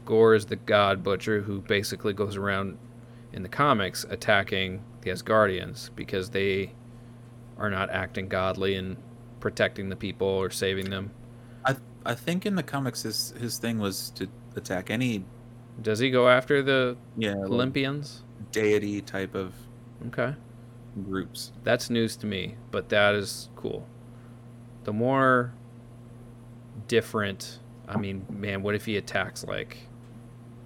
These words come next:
Speaker 1: um, Moon Knight's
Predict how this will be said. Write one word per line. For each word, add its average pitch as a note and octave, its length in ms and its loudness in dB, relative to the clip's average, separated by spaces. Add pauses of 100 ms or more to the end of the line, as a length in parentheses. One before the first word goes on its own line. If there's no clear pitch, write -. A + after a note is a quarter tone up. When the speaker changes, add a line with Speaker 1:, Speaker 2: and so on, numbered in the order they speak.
(1300)
Speaker 1:
um, F#2+ 480 -2 (3250)
Moon A2+ 300 4
Knight's A#2+ 580 0